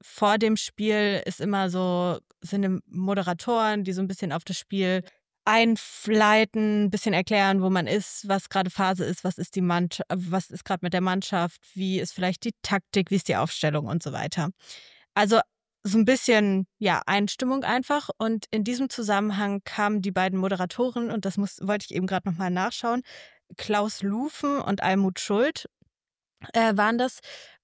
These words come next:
auch auf Giovanna Hoffmann und ihre berufliche Tätigkeit als Juristin. Und dann hat Klaus Lufen so einen Satz gesagt, den Ausschnitt findet man auch auf Social Media,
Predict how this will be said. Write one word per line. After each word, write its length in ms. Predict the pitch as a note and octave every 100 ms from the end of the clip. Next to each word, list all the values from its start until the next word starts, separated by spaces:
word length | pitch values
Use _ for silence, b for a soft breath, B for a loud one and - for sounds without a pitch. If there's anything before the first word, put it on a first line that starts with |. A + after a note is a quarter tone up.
| _
auch 420 | G3 G3+ C4+ - -
auf 280 | - G3+ F#3 -
Giovanna 460 | - G3 F#3+ F#3+
Hoffmann 500 | G3 B3 C4 C4 C4 -
und 380 | G#3 G#3 G#3 - -
ihre 440 | G3+ G3 F#3+ F#3
berufliche 680 | F3+ G3 A3+ - G#3+ G#3 G3+
Tätigkeit 640 | - G#3+ - - F#3+ F#3
als 340 | - F3 - -
Juristin. 720 | E3+ F#3+ G3 G3+ - C#4 C#4+ E4+ _ _ -
Und 500 | G#3+ G#3+ A3 G#3 - G3
dann 360 | - G3+ G3+ G#3
hat 300 | G#3 - - - _
Klaus 400 | - G3+ G3 -
Lufen 380 | A3 C4+ - C4
so 140 | A3+
einen 80 | A3
Satz 240 | G#3+ -
gesagt, 260 | A3 G#3 -
den 140 | F3+
Ausschnitt 460 | - F3+ G3+ G3+ F3+
findet 260 | G#3+ F#3+
man 160 | D#3+ D#3
auch 120 | D#3+
auf 120 | D3 E3
Social 320 | G3 F#3 F#3
Media, 380 | F#3 F#3 G3